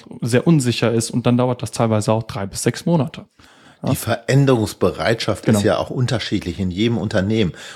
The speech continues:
Speaker 2: Und die hängt ja nachher nicht nur von einer Position ab, also dem Entscheider vielleicht, der, sondern die hängt ja dann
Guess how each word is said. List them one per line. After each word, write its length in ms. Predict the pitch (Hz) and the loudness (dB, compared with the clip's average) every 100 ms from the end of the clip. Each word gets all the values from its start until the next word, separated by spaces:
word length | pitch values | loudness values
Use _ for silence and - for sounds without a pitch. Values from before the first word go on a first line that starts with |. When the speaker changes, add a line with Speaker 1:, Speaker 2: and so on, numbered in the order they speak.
| - | -4
Speaker 2:
Und 140 | 110 101 | -2 0
die 80 | |
hängt 240 | 101 147 143 | 4 2 4
ja 100 | 113 | 2
nachher 300 | 107 113 120 | 4 4 2
nicht 180 | 117 120 | 2 0
nur 120 | 110 | 0
von 240 | - 98 - | 0 -2 0
einer 300 | - 135 123 | 0 2 2
Position 680 | - 98 95 - - 156 - | 0 -6 -6 -4 0 0 0
ab, 180 | 110 - | -4 -4
also 160 | - | -4
dem 160 | 92 85 | -4 -4
Entscheider 520 | 87 - 113 123 104 | -4 -2 2 2 0
vielleicht, 540 | - 90 87 92 - | -2 -2 -2 -4 -2
der, 140 | 90 90 - - - | -2 -2 -6 -20 -12
sondern 320 | - 101 98 101 | 0 2 2 2
die 100 | 90 | 0
hängt 300 | 113 127 120 | 0 0 0
ja 100 | 104 | 2
dann 320 | 101 117 | 2 0